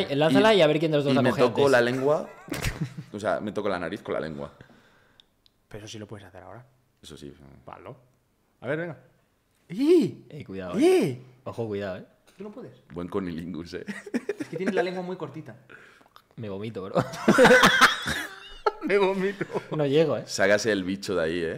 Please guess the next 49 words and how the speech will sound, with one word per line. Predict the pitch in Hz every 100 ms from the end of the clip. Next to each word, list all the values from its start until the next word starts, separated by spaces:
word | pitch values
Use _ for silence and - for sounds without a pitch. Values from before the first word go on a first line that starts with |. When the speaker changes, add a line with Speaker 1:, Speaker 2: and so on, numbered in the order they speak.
| 240
Speaker 1:
Tío, | 160 147
me | 135
has, | 135 156
me | 135
has | 143 160
dado | 170
curiosidad. | 170 160 147 147
Lo | 139
de, | 131
lo | 135 123
de | 120 117
las | 117 113 110
pompas, | - 131 156 190
¿lo |
Speaker 3:
Lo | 190
de | 196
Speaker 1:
haces | 185
Speaker 3:
las |
Speaker 1:
de |
fiesta? | 196 220
Speaker 3:
pompas | 139 -
tengo | 127 120
que | 113
beberme | 104 101 110 113 123
en | 120 98
plan | 98 98
algo | 101 101
dulce, | 104 117 - 208 - _ -
en |
plan | 76 73
una | 67 64
Coca-Cola, | 67 82 78 76 73
un, | 71 67 67 - - _ -
lo | 65
que |
sea. | - 90 - _ _ - _ _ _ _ -
Y | 95
es | 87
como | 107 110
que | 110 104 92 90 - _ _ _ _ _ _ -
empiezo | 98 95 92 101 101
a |
aburrirme | 101 101 107 113
y | 98
empiezo | 80 80
a |
hacer | 80 78
pum, | - 135
pum. | - - - 95